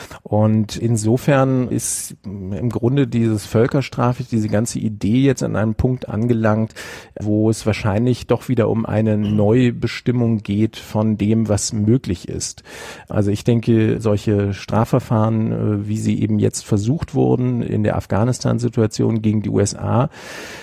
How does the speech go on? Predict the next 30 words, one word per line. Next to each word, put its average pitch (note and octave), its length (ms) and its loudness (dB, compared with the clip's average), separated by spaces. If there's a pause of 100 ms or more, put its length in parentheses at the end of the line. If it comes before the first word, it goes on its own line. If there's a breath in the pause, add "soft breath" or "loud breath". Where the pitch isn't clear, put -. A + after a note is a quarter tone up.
(220 loud breath)
die A#2 160 2
bleiben A#2 380 2
auf A2 180 -2
lange A#2 300 2
Sicht, B2 500 -2
äh, A#2 100 -4
relativ A2 680 0
hoffnungslose B2 720 0
Unterfangen. A2+ 800 0 (960)
Die A#2+ 120 0
Frage G2+ 300 0
ist A#2 140 0
eben, A#2 220 0
ob A#2 160 -2
man A2+ 160 2
sie G2+ 320 -2
weiterhin A#2 720 2
immer A#2+ 300 0
wieder B2 240 0
versucht, A2 720 -2
um A2 100 -2
zu - 140 -8
zeigen, A#2+ 560 0
dass A2 160 0
die G#2+ 160 -6
Grundidee B2 800 0
nun B2 160 0
mal A2+ 160 0
eine G#2+ 260 0
ist, - 260 -2